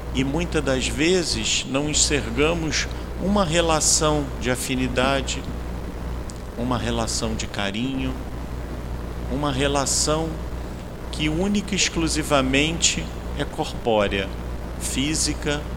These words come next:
e material. Mas quando isso ocorre,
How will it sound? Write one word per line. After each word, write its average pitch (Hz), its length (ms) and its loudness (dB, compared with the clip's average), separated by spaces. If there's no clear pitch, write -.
e 131 100 0
material. 123 840 0
Mas 101 200 0
quando 107 440 0
isso 104 300 0
ocorre, 98 640 -2